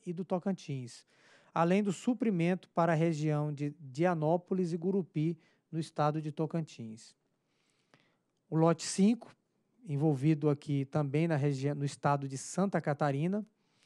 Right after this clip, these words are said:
é, investimento da ordem de trezentos e sessenta e sete milhões de reais,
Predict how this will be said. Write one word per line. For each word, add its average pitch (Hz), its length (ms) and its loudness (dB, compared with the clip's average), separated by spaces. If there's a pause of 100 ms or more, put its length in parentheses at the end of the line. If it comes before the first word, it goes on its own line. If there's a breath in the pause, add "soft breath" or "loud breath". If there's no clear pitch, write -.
(760 soft breath)
é, 143 380 4
investimento 160 560 2
da 156 140 6
ordem 170 280 6
de 156 120 -2
trezentos 165 720 2
e 170 100 2
sessenta 165 640 -2
e 143 80 0
sete - 640 -4
milhões 180 580 4
de 170 120 2
reais, 147 600 2